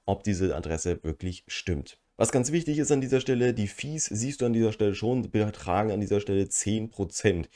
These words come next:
Das sind tatsächlich aber nur die normalen Fees. Wenn du jetzt das tatsächlich über den internationalen Banktransfer machst,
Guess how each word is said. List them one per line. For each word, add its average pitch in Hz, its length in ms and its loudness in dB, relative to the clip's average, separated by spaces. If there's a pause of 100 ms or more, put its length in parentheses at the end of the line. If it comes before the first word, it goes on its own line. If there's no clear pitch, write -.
(140)
Das 104 200 0
sind 113 100 0
tatsächlich 107 440 -2
aber 98 220 -4
nur 113 380 0
die 110 140 -2
normalen 104 440 0
Fees. - 460 -4
Wenn 107 100 0
du 127 80 0
jetzt 117 220 -2
das 107 120 -2
tatsächlich 98 500 -6
über 101 360 0 (220)
den 92 100 -2
internationalen 98 640 -2
Banktransfer 101 560 -4
machst, 90 380 -4